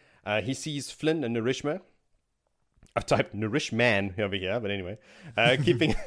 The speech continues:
Speaker 1: <laughs> keeping an eye out for danger, as he suggested. They're not looking at the hips of the, the swaying sea folk women. Um, and he thinks to himself, like, "Yeah, I'm in a really vulnerable <laughs> position on this ship. Like, if a Forsaken wanted to take me out, they could have done it right now."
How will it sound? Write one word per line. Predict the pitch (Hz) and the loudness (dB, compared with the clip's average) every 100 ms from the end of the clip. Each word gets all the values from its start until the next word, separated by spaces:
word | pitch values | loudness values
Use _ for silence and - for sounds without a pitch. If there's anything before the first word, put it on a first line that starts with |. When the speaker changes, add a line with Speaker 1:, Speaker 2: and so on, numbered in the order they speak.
| - - | -8 2
Speaker 1:
<laughs> | - - 269 226 | 2 2 -4 0
keeping | 160 - 247 | 2 4 4
an | 139 | 4
eye | 135 | 6
out | 131 131 | 6 2
for | 135 | 2
danger, | 123 131 180 | 4 4 4
as | 139 131 | 2 2
he | 127 | -2
suggested. | 120 101 127 - 120 | -8 -4 -4 -4 -2
They're | 117 | -2
not | 117 | -2
looking | 113 117 120 | -4 -4 -4
at | 107 | -4
the | 98 | -4
hips | 135 - - | -4 -4 -8
of | 110 95 | -10 -4
the, | 98 101 101 | -2 -2 -4
the | |
swaying | 104 - 117 113 110 107 101 | -8 -4 -2 -2 -2 -4 -8
sea | - 127 | -10 -4
folk | 117 104 | -4 -2
women. | 120 156 156 _ - - - - | -2 -4 -8 _ -20 -20 -20 -6
Um, | 113 110 113 123 127 123 | 0 2 2 0 -4 -4
and | 143 151 | -4 -4
he | |
thinks | 208 - 220 | -6 -6 -4
to | 185 | -4
himself, | 175 - 139 | -2 0 0
like, | 107 107 | -2 -8
"Yeah, | 80 - | -12 -8
I'm | 165 | -4
in | 151 | -4
a | 92 | -4
really | 85 165 123 | 2 2 2
vulnerable | 90 92 151 143 113 | 0 4 4 4 -2
<laughs> | 107 | -4
position | 104 101 - 117 | -2 2 2 2
on | 156 | 0
this | 113 104 | -2 -2
ship. | - 123 | 0 0
Like, | 110 - | 0 0
if | |
a | 359 | -2
Forsaken | 349 175 160 156 113 | -2 0 2 2 0
wanted | 104 104 98 | -4 -4 -6
to | |
take | 95 113 98 | -4 -4 -2
me | 98 | -2
out, | 95 82 | -4 -4
they | |
could | 117 101 | -6 -8
have | - | -8
done | 87 | -10
it | 78 | -10
right | 80 82 | -14 -12
now." | 95 82 73 | -10 -12 -14